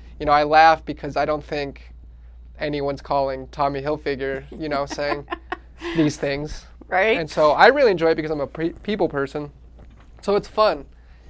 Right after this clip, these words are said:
Speaker 1: Keeps me active, keeps me on the app, talking to everyone. And eventually one day it may not be like that,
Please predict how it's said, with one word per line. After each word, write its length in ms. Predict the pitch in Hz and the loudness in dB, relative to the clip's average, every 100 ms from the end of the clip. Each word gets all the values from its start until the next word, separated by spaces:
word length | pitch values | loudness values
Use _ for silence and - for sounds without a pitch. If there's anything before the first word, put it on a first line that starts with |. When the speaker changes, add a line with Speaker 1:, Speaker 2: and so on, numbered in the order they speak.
| - - | -20 -8
Speaker 1:
Keeps 240 | 170 - | -8 -6
me 120 | 151 | -2
active, 520 | 143 143 - 147 139 - - - - - - - - | -2 -2 -4 -8 -8 -12 -20 -20 -20 -20 -20 -20 -12
keeps 220 | - 131 | -8 -6
me 80 | 147 | -6
on 100 | 135 | -6
the 80 | 127 | -6
app, 380 | 131 139 139 - | -2 -2 -2 -6
talking 380 | - 135 131 139 | -2 -2 -2 -6
to 60 | 131 | -6
everyone. 520 | 135 135 131 131 139 - - - - | -6 -6 -6 -8 -12 -20 -20 -12 -4
And 120 | 220 | -2
eventually 500 | 214 254 254 240 233 | 2 0 0 -2 0
one 260 | 202 208 196 | 0 0 0
day 200 | 202 196 | 0 0
it 80 | 175 | 0
may 140 | 190 | -2
not 260 | 190 156 - | 0 -2 -4
be 160 | 175 | -4
like 260 | 196 208 202 | -2 -2 -2
that, 360 | 214 220 220 | -2 -2 -4